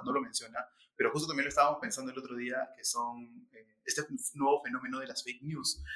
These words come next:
Eh, la idea es que el Ejecutivo, eh, no les dé cabida, no las trate de promocionar o de crear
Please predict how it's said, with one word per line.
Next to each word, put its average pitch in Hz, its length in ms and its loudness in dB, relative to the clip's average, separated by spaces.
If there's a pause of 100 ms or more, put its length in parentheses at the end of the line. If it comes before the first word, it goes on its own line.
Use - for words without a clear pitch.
(260)
Eh, 120 360 0
la 120 140 6
idea 151 340 8
es - 180 4
que 151 80 -6
el 143 80 -8
Ejecutivo, 139 880 -2
eh, 117 220 -18 (160)
no 120 260 6
les 143 140 6
dé 139 100 4
cabida, 135 400 4 (440)
no 123 560 -4 (260)
las 110 640 -2
trate 123 280 4
de 127 180 2
promocionar 139 800 6
o 131 100 2
de 123 100 -2
crear 127 280 0